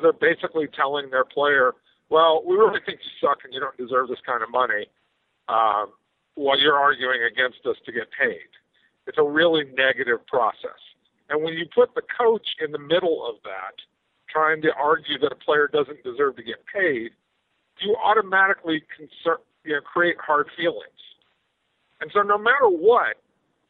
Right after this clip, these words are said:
Jimmy Graham's always gonna look at that and say, "You know, at the end of the day,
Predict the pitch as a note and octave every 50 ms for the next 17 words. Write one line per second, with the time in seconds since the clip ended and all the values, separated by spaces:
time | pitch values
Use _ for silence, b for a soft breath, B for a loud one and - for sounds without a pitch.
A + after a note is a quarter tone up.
0 | _ _ - - A#3 C#4+ C4+ A#3 A#3 A3+ A3+ A3 F#3+ E3 - E3 G3 A#3 B3 A#3+
1 | F#3 - - E3+ D#3+ E3 G3 G#3 - F#3 - D3+ C3+ C3 - - - - E3 D3+
2 | D3+ D3+ F3+ G#3 A#3 A#3+ B3 A#3+ A#3+ A#3+ A#3+ G#3+ - _ _ - - G#3 G#3+ A#3+
3 | B3 A#3+ G3+ E3+ A3+ A3 G#3 G3+ F#3 F3